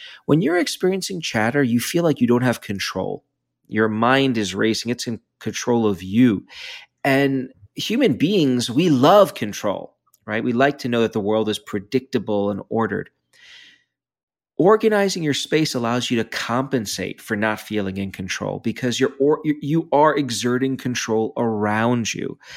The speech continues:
And so that's one thing you could do proactively when you find yourself beginning to worry or ruminate. Just tidy up, organize your space, um,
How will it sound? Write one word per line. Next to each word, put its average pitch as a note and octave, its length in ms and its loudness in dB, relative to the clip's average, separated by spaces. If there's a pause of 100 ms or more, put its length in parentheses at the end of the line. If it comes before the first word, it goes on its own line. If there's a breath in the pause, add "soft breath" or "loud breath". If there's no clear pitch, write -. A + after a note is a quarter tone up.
(240 loud breath)
And D3 120 2
so A#3 60 4
that's B3 140 2
one E3+ 160 4
thing D#3+ 160 0
you C3 120 8
could C3+ 200 0
do C#3 420 4 (140)
proactively C3+ 840 0
when G#2+ 160 -10
you G#2 80 -8
find G#2 300 -8
yourself G#2+ 540 -4 (400 loud breath)
beginning G#2+ 340 0
to G#2 120 -6
worry G#2 260 4
or G2+ 80 2
ruminate. A2+ 380 0
Just - 300 -6
tidy D3 340 -2
up, F3+ 140 -2
organize A2 460 -2
your A2+ 80 -6
space, - 560 -6 (440 loud breath)
um, G#2 500 0